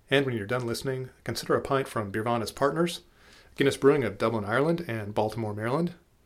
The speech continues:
Freem Family Brewers of Hood River, Oregon, and Rubens Brews of Seattle, Washington. Their support makes this site possible. As early as the nineteen twenties,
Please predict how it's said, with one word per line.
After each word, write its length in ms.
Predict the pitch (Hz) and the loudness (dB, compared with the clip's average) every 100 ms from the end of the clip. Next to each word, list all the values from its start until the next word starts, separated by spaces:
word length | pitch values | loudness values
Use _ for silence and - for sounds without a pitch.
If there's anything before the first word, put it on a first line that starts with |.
| _ _ - | _ _ -4
Freem 220 | 247 190 | 2 4
Family 240 | 123 107 | 2 0
Brewers 400 | 101 107 95 90 | -2 -4 -4 -8
of 160 | 95 90 | -10 -4
Hood 140 | - | 0
River, 180 | 127 113 | 2 2
Oregon, 400 | 110 139 151 139 - _ _ _ | 2 4 4 0 -8 _ _ _
and 260 | 120 104 98 | -4 -4 0
Rubens 380 | 151 139 110 - | 0 0 -2 -2
Brews 420 | 107 92 90 - | -2 -2 -8 -10
of 140 | 95 | -8
Seattle, 320 | - 110 123 | -6 -4 -2
Washington. 480 | 113 95 - 95 104 - _ _ _ - - _ | -2 -6 -8 -14 -16 -20 _ _ _ -20 -20 _
Their 140 | - 123 | -4 -2
support 420 | - - 131 120 | -4 -2 -2 -2
makes 260 | 110 113 - | -6 -8 -4
this 220 | 123 - | -4 -2
site 240 | 117 - | -4 -6
possible. 500 | - 98 - - 90 - - - - - - _ _ _ _ _ _ _ _ _ _ _ _ - - - - - - - - | -6 -6 -6 -12 -16 -16 -14 -14 -16 -20 -20 _ _ _ _ _ _ _ _ _ _ _ _ -20 -20 -20 -20 -20 -20 -20 -8
As 160 | - 110 | -2 4
early 260 | 170 196 165 | 8 8 8
as 100 | 113 | 6
the 100 | 110 | 2
nineteen 360 | 120 123 139 | 0 2 0
twenties, 500 | 120 120 113 127 - | 0 0 0 0 -4